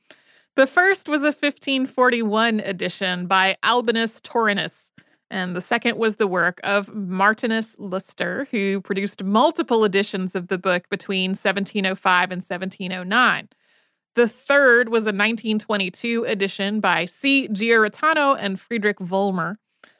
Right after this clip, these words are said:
And you'll notice, of course, that these are all editions that came out well after the recipes are believed to have been collected initially, like,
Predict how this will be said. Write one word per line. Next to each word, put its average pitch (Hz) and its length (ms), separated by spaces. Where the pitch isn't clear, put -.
And 262 100
you'll 339 100
notice, 466 460
of 330 140
course, 330 400
that 285 200
these 262 400
are 269 300
all 320 400
editions 240 800
that 208 140
came 262 280
out 262 240
well 269 640
after 240 340
the 220 140
recipes 202 760
are 196 160
believed 214 540
to 220 100
have 208 160
been 214 220
collected 196 560
initially, - 680
like, - 400